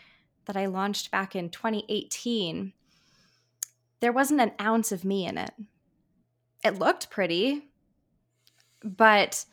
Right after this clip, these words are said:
I wasn't a part of that container because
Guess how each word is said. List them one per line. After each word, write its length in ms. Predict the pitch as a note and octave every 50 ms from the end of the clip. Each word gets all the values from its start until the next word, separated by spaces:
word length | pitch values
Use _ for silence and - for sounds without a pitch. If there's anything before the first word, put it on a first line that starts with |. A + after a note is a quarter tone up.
| _ _ _ _ _ _ _ _ _ _
I 140 | - G#3+ A#3
wasn't 380 | B3+ A#3 C4 C4+ B3 C4+ B3+ -
a 60 | F#3+
part 380 | - - - - G3 G#3 G#3 G#3
of 100 | F#3 F#3
that 220 | F#3+ F#3 - -
container 600 | - F#3+ F#3 E3+ - F#3+ F#3+ F#3+ F3 D#3+ - F3
because 720 | - G3+ F#3+ - - G3+ F#3 F3+ F3+ F3+ F3 - -